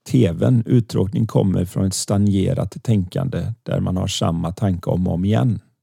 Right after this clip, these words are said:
Och uppenbarligen så har hon då samma typ av tankar oavsett vilket program som är på T V. Det är alltså inte olika. Det är inte som att, åh,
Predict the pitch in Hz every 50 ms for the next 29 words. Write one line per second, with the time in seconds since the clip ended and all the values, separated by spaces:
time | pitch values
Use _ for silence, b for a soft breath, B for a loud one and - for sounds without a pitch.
0 | _ _ - - 110 - - 98 104 113 117 123 127 127 120 127 113 101 147 165
1 | 185 180 160 131 110 - - - 101 120 - - _ _ _ _ _ _ _ _
2 | _ _ - - - - 135 113 113 107 110 120 131 143 - - 143 123 101 95
3 | - - - - - 123 113 110 98 95 - - 90 92 - - 120 113 95 90
4 | 85 - - - 107 92 82 - - 90 101 104 92 87 - - 92 87 - -
5 | 95 90 82 90 92 87 85 82 82 85 - - - 87 87 85 85 80 80 -
6 | - - - - - 120 113 107 95 95 131 135 - - _ _ _ _ _ _
7 | _ _ _ _ _ _ _ _ _ _ _ _ _ _ - - 110 107 110 101
8 | 117 110 - - 139 - 135 117 95 87 78 85 90 - 131 131 123 110 110 107
9 | 95 - 95 95 95 101 - 104 127 151 123 110 87